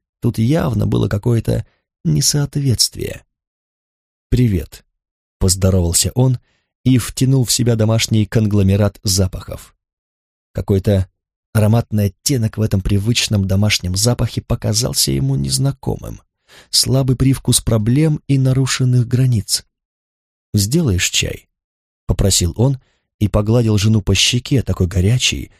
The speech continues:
словно у неё поднялась температура. "Ну, а как твои дела, дружище?" Он взял на руки сына и посмотрел в его глаза, ясные, радостные и усталые.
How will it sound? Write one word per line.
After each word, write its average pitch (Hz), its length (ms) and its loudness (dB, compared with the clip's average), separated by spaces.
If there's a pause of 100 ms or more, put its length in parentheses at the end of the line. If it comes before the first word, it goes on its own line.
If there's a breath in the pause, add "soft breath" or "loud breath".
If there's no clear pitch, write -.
(180)
словно 107 420 0
у 104 80 4
неё 117 180 2
поднялась 107 520 0
температура. 107 760 -2 (760)
"Ну, 120 360 4
а 110 100 0
как - 220 -4
твои 90 220 -2
дела, 85 320 -2
дружище?" 110 600 -2 (440 soft breath)
Он 123 260 2
взял 113 320 2
на 110 200 2
руки 101 220 -2
сына 131 300 0
и 110 80 0
посмотрел 113 560 -2
в 107 40 -4
его 110 180 0
глаза, 104 500 -2 (180)
ясные, 101 540 0
радостные 110 580 0
и 139 160 -2
усталые. 113 640 -4